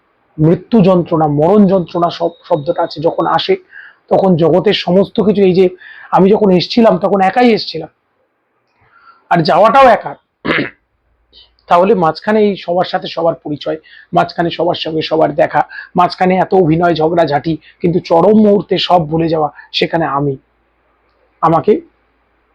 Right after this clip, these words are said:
উপরে যেতে হবে। এটাই জীবনের সার সত্য, জীবনের চরমতম ফিলিংস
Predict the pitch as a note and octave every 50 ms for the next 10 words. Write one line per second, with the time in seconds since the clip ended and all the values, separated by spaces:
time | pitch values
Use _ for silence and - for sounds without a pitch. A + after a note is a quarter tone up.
0 | _ _ _ - F3 - - D3+ C#3+ C3 - A#2 - - - - - - - -
1 | _ _ _ _ _ _ _ _ _ _ _ _ _ _ _ _ _ _ _ _
2 | _ _ _ G#3 - - C#4+ C#4+ G#3 F3 F#3+ F3+ G#3+ A3+ A3+ B3 B3+ B3 A#3+ -
3 | - - F3 F3 F3+ F#3 F3+ - - - F3 D#3 - _ - - C#3+ - _ _
4 | _ _ _ _ _ _ _ _ _ _ _ _ _ _ _ _ _ _ _ _
5 | _ _ - D#3+ D3+ F#3 F3 F#3 F#3+ G3 G3 - - F3 E3+ F3 F#3+ G3+ F#3+ F3+
6 | F#3+ G3 G3+ - - G3+ F#3 G3+ F#3+ E3+ C#3